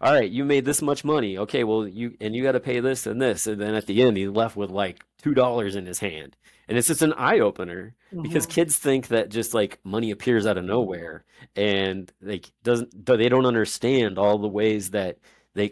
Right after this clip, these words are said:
Speaker 1: money gets spent and things like that. And so,
Speaker 2: Mm-hmm.
Speaker 1: like, they dove really deep into that. And the same can go too for,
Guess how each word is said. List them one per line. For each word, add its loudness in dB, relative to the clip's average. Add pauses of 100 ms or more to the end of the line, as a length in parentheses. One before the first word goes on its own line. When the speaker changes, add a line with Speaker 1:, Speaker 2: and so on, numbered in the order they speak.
Speaker 1:
money -2
gets -4
spent -4
and -10
things -4
like -8
that. 2
And -10
so, 0
Speaker 2:
Mm-hmm. 2
Speaker 1:
like, -2
they 0
dove 0
really -2
deep -6
into -8
that. -10 (240)
And -2
the 2
same 2
can -6
go 4
too 0
for, -2